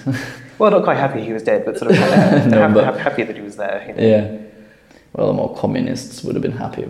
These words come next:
Speaker 1: maybe, but
Speaker 2: Well, yeah, the communists were not impressed by other socialists being
Speaker 1: No.
Speaker 2: sort of pro-monarchy, and, and
Speaker 1: No.
Speaker 2: they also,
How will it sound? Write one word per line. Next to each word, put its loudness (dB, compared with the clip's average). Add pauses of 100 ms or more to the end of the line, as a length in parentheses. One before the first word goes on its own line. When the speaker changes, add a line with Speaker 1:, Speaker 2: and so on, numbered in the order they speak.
(120)
Speaker 1:
maybe, -8
but -6
Speaker 2:
Well, 0
yeah, 4
the -6
communists -6
were -8
not -12
impressed -8
by -8 (800)
other -2
socialists -6
being -2
Speaker 1:
No. -6
Speaker 2:
sort -10
of -16
pro-monarchy, -8
and, -14
and -8
Speaker 1:
No. -4
Speaker 2:
they -2
also, -6